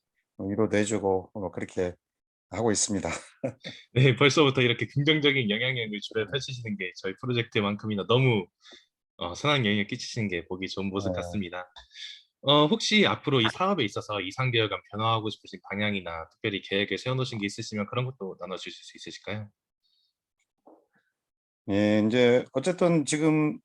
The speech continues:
Speaker 1: 어, 지금 우리나라 여러 가지 경제적으로 어렵고 소비도 좀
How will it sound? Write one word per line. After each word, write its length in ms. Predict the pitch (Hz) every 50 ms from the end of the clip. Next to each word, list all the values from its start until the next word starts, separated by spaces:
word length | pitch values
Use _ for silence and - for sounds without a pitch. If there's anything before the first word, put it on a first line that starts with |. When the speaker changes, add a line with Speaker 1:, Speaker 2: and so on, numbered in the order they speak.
| _ _ _ _ - 117
Speaker 1:
어, 800 | 120 120 120 117 117 117 117 117 117 117 117 113 113 113 117 117 - _ _ _ _ -
지금 220 | - - 123 127
우리나라 440 | 127 135 143 139 139 131 131 123 120
여러 140 | 117 117 127
가지 240 | 127 127 117 120 113
경제적으로 480 | - 113 117 117 123 117 120 107 104 104
어렵고 720 | 113 120 117 - _ - 101 101 104 113 110 98 92 90 -
소비도 440 | - 151 147 151 143 127 117 104
좀 380 | 95 - 98 98 92 90 90 -